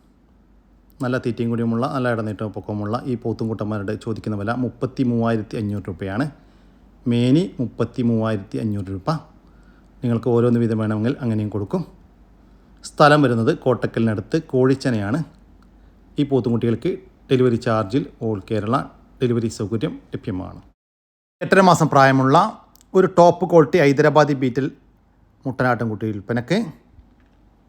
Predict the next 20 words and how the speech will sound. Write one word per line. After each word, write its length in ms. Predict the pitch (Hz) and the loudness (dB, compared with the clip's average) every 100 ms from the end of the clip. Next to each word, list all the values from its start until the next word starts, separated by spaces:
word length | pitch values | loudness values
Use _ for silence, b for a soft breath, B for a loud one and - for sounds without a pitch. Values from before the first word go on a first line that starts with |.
| _ _ _ _ _ _ _ _ _ _ - | _ _ _ _ _ _ _ _ _ _ -4
നല്ല 200 | 131 170 135 | 2 6 6
ഇടനീട്ടവും 420 | 123 120 123 117 | 4 2 0 -2
പൊക്കവുമുള്ള, 500 | 107 - 107 107 107 160 143 | -4 -4 -4 -2 -4 -2 -2
നല്ല 140 | 120 113 | -2 0
ചെവി 180 | 107 104 | -2 -2
നീളം, 240 | 104 120 117 | -4 -4 -4
വെള്ളിക്കണ്ണ്, 420 | 104 104 101 113 123 | -4 -6 -4 -4 -4
പഞ്ച് 220 | 113 98 95 | -6 -6 -4
പേസ് 180 | 101 - | -6 -6
എല്ലാമുള്ള, 340 | 98 95 98 143 131 _ _ - | -8 -8 -4 -6 -6 _ _ -4
പേര 200 | 117 127 120 | 0 0 0
സ്റ്റോക്ക് 300 | 127 113 110 | -2 -2 -2
നിർത്താൻ 280 | 104 - 107 101 | -6 -6 -4 -4
അനുയോജ്യമായ 500 | 98 95 92 104 123 170 - b b b b b b - | -4 -8 -8 -4 -4 -4 -12 b b b b b b -2
ഒരു 120 | 135 123 | 0 0
ഹെവി 220 | 123 127 120 | 2 2 4
സൈസ് 240 | 131 117 110 | 2 0 -4
കുട്ടി. 220 | 92 147 143 - - - _ _ _ _ _ _ _ _ _ _ _ _ _ _ _ _ - | -2 -2 -2 -10 -20 -20 _ _ _ _ _ _ _ _ _ _ _ _ _ _ _ _ -8
നല്ല 120 | 113 120 113 | 0 2 4
വളർച്ചയിൽ 400 | 113 107 - | 2 2 2